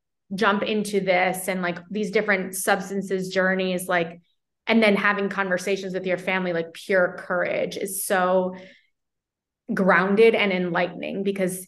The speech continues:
it just, the sovereignty that you carry to just be like, "This is what I'm doing. It's not up for discussion. This is what I need to do. This is my life. This is my healing," takes fucking balls. Like, not even balls, just, like, so much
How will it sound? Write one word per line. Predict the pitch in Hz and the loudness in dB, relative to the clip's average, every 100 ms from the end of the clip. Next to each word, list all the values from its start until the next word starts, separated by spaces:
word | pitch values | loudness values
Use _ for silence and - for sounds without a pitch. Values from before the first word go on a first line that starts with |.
| _ | _
it | - 196 | -4 -2
just, | 202 190 - - _ _ _ _ - | -2 -4 -6 -12 _ _ _ _ -2
the | 208 | 0
sovereignty | 208 214 214 226 214 214 | 2 2 4 2 0 0
that | 180 | -2
you | 185 | -4
carry | - 202 190 | -2 0 2
to | 180 | 0
just | 185 180 | -4 -4
be | 190 | -2
like, | 180 | -2
"This | 180 220 | -4 -4
is | 220 | -2
what | 220 | 0
I'm | 220 | 0
doing. | 185 180 185 | 2 2 2
It's | 180 | 0
not | 185 | 0
up | 180 | 0
for | 185 | -2
discussion. | 190 190 185 170 196 185 | -6 -6 -4 -4 -2 -4
This | 180 | -6
is | 190 | -4
what | 190 | -2
I | |
need | 185 175 | 0 -2
to | 180 | -4
do. | 185 180 | -4 -4
This | 175 180 | -6 -6
is | |
my | 180 170 | -4 -2
life. | 180 175 | 0 0
This | 170 180 | -2 -8
is | |
my | 180 - - | -8 -8 -6
healing," | 202 196 175 170 190 190 - - | -2 0 0 -4 -6 -10 -18 -14
takes | - 214 196 | 0 0 0
fucking | - - 202 202 214 185 | -6 -2 0 0 0 0
balls. | 175 - - - - - - _ _ _ - | -2 -6 -12 -14 -14 -14 -16 _ _ _ -4
Like, | - 196 - | 0 0 2
not | 247 220 | 4 6
even | 220 214 196 | 6 4 4
balls, | 196 - 202 | 2 0 -2
just, | 220 208 - | 0 0 2
like, | 185 - | 0 0
so | - - - 226 220 226 226 | -10 -4 4 6 6 6 4
much | 220 208 185 180 - - | 2 0 0 0 -6 -8